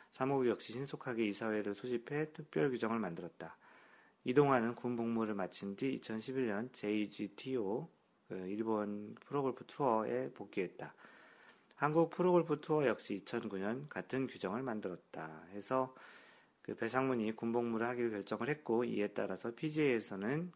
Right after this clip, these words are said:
그 군복무를 마치고 나서 일 년간 그 시드를 유예해주는 그런 결정을 했다라는 이야기를 전해드립니다.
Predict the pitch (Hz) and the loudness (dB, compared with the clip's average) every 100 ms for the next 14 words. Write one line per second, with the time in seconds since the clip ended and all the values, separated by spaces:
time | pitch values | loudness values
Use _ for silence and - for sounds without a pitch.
0 | - 98 92 - 104 110 107 104 117 160 | -12 -10 -10 -8 -4 -2 0 0 2 2
1 | 175 139 110 113 127 123 113 123 107 82 | 2 0 -2 -2 -4 0 0 0 -2 -4
2 | - - - - _ - 113 110 104 90 | -6 -20 -20 -20 _ 0 2 2 0 -6
3 | 90 123 143 - - 87 139 143 131 107 | -6 -8 -10 -14 -12 -8 -4 0 2 2
4 | 110 113 107 - 95 90 117 95 90 87 | 4 4 2 -6 -6 -6 -8 -10 -10 -10
5 | 85 92 98 113 113 104 95 90 87 87 | -8 -8 -8 -4 -2 -2 -4 -6 -8 -8
6 | 87 90 87 87 85 85 82 82 | -10 -8 -10 -10 -12 -12 -12 -16